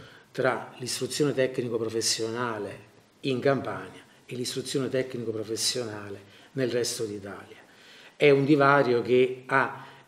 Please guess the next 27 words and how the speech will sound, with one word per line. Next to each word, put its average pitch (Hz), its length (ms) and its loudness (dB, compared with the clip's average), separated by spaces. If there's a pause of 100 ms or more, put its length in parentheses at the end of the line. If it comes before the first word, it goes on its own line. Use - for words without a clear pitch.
inevitabili 123 760 2
ripercussioni 117 800 0
sociali, 104 540 -2
perché 110 380 -8
sappiamo 120 360 -4
benissimo 117 640 -2
qual 113 160 -4
è 117 80 -2
la 104 100 -6
fascia 107 400 -6
di 101 120 -10
utenza 101 680 -10 (560)
degli 117 380 -8
istituti 117 800 -10
tecnici 117 580 -2
e 107 40 -4
degli 104 120 -10
istituti 98 440 -8
professionali. 92 760 -14 (680)
Noi 180 120 2
a 170 60 6
questo 143 340 2
punto 143 280 2
dovremo 113 280 2
porci 113 340 -2
una 113 140 -4
domanda: 104 680 -4